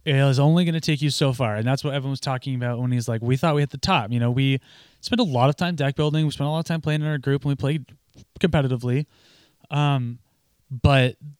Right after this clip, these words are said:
the next level is just playing and being a better player and having a better mindset and knowing how to balance all these things well, like, continuing your game plan. So when you ask, like, what is the meta moving forward,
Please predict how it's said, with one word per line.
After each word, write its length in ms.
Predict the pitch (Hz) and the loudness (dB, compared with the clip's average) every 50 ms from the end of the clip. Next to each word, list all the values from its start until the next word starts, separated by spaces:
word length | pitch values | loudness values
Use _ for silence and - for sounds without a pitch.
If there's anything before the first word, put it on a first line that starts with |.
| _ _ _ - - | _ _ _ -2 2
the 100 | 156 151 | 4 6
next 340 | 147 160 175 170 - - | 6 4 4 2 0 -2
level 400 | 143 139 147 151 139 135 127 120 | 0 2 2 4 4 4 4 4
is 180 | 117 117 113 110 | 2 0 -2 -2
just 560 | - - 139 135 135 127 - - - - - _ _ _ _ _ _ _ _ _ | 0 2 4 4 4 2 0 -4 -10 -12 -16 _ _ _ _ _ _ _ _ _
playing 420 | - - 139 135 135 131 120 110 107 | -2 0 2 4 4 4 2 0 -2
and 80 | 107 | -4
being 220 | 104 135 139 139 131 | -2 -2 0 0 0
a 60 | 120 | 0
better 200 | 123 123 117 113 | -2 -2 -2 -2
player 360 | - - 135 127 123 117 110 | -4 -2 -2 0 0 0 -2
and 100 | 107 104 | -2 -4
having 180 | 123 131 135 127 | -2 -2 -2 -2
a 60 | 120 | -2
better 200 | 113 123 113 110 | -4 -4 -4 -4
mindset 580 | 110 117 120 120 120 120 113 - - 113 107 101 | -4 -4 -4 -2 -2 -4 -4 -6 -6 -8 -8 -6
and 240 | 113 113 117 127 127 | -6 -6 -6 -2 0
knowing 280 | 143 143 147 147 139 | 0 2 2 2 0
how 120 | 123 127 120 | -2 -2 -4
to 80 | 113 | -4
balance 400 | 107 - 120 120 131 131 123 117 | -4 -4 -4 -2 -2 -4 -4 -4
all 80 | - 120 | -6 -6
these 200 | 113 117 113 - | -6 -6 -8 -8
things 480 | - - 135 131 127 123 117 - - - _ _ _ _ _ _ _ _ _ _ _ _ _ _ _ _ _ _ - | -8 -8 -6 -6 -6 -6 -8 -10 -12 -16 _ _ _ _ _ _ _ _ _ _ _ _ _ _ _ _ _ _ -10
well, 300 | 147 135 127 123 123 120 | -6 -2 0 0 0 0
like, 180 | 117 113 113 - _ _ _ _ _ _ _ _ _ - | 0 -2 -4 -6 _ _ _ _ _ _ _ _ _ -6
continuing 440 | - 156 - - 156 135 143 135 113 | -6 -4 -2 -2 -2 0 0 0 0
your 100 | 120 113 | -2 -6
game 300 | 107 - 131 135 135 127 | -4 -2 -2 0 0 -2
plan. 320 | - 131 110 104 101 104 - _ _ _ - - _ - | -4 -6 -6 -6 -6 -10 -12 _ _ _ -20 -20 _ -4
So 180 | - 170 156 156 | 0 2 4 4
when 80 | 156 | 4
you 80 | 151 160 | 4 2
ask, 200 | 160 151 - - | 2 0 0 0
like, 160 | 143 127 120 | -2 -2 -2
what 280 | 123 127 143 143 139 135 | 0 2 2 2 4 2
is 240 | 131 131 123 123 | 2 0 0 -2
the 100 | 123 131 127 123 | -2 -2 -2 0
meta 260 | 120 120 127 131 131 | 0 0 0 0 0
moving 260 | 123 120 117 113 113 | 0 0 -2 -4 -6
forward, 480 | 110 - - 139 151 151 139 127 123 | -8 -4 -2 0 0 2 0 0 -2